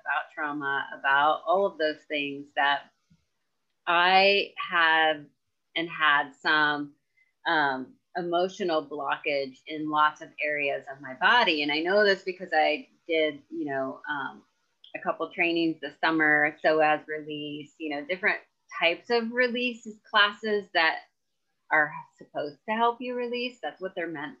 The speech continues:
they're intended for. But I didn't release anything. So I'm like, "Okay, <laughs> like, I know I'm holding this shit in my body." Like, I teach this stuff.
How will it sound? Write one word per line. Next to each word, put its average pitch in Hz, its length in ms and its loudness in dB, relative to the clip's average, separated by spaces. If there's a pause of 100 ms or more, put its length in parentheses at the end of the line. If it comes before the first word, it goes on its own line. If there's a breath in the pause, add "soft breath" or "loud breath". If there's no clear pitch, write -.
(100)
they're 170 160 -6
intended 160 400 -8
for. 233 340 0 (640)
But 208 100 4
I 240 120 6
didn't 214 280 2
release 165 500 -2 (600)
anything. 156 840 0
So 185 80 4
I'm 175 160 0
like, 160 360 -2 (280)
"Okay, 185 720 4 (100)
<laughs> - 120 -10
like, 220 200 0 (1160 soft breath)
I 349 180 8
know 208 240 6
I'm 190 120 0
holding 170 300 2
this 170 160 0
shit 160 240 2
in 165 80 -6
my 160 100 -2
body." 147 640 -2
Like, 143 280 -2 (140)
I 190 120 2
teach 226 400 -8
this 220 260 -2
stuff. 185 420 4